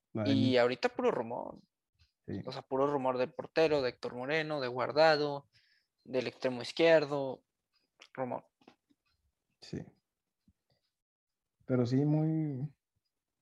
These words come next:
Speaker 1: hoy nos quedamos con, con lo de Nico, es lo más dolido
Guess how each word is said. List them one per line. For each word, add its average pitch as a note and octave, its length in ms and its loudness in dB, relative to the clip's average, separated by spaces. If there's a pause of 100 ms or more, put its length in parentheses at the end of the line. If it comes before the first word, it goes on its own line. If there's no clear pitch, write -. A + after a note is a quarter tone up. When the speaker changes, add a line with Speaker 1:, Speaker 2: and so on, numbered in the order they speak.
(140)
Speaker 1:
hoy C#3 220 4
nos D3 180 2
quedamos C3+ 360 6
con, A#2+ 500 -6 (1160)
con B2 160 -2
lo B2+ 80 4
de B2+ 60 4
Nico, D3+ 760 2
es D3+ 80 -2
lo D3+ 120 4
más C#3+ 320 4
dolido C3+ 460 0